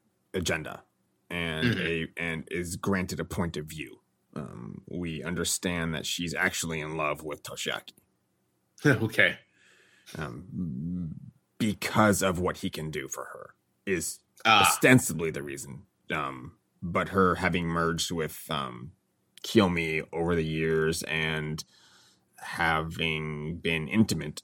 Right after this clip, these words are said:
Speaker 1: with Toshiaki on multiple occasions has developed feelings and or just other priorities, um, in regard to Toshiaki. So To-,
Speaker 2: Okay.
Speaker 1: Toshiaki has a little bit more agency when he's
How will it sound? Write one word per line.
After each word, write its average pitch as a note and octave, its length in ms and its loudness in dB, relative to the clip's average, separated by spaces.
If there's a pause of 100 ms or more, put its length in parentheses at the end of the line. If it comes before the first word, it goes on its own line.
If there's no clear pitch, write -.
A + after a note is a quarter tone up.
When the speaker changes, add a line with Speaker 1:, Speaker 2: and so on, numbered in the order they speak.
Speaker 1:
with D#2 300 -6
Toshiaki C#2 680 -6 (100)
on C2+ 280 -14 (140)
multiple D#2+ 440 -6
occasions F#2+ 500 2
has D#2 320 -2
developed D2+ 580 -6 (520)
feelings D#2+ 880 -4
and C#2+ 260 -8
or D2+ 300 -4
just D#2+ 340 -6
other D2+ 360 -6 (140)
priorities, D#2 840 -2
um, A#1+ 240 -14
in F2 140 -4
regard D#2+ 360 0
to - 60 -14
Toshiaki. - 520 -12 (580)
So A2 220 6
To-, F#2+ 120 0
Speaker 2:
Okay. D#2 200 2
Speaker 1:
Toshiaki A#2 420 10
has G2+ 120 8
a G2+ 40 4
little G#2 120 8
bit F#2+ 100 6
more F2+ 140 2
agency E2+ 580 -2
when E2 240 -4
he's E2 500 -8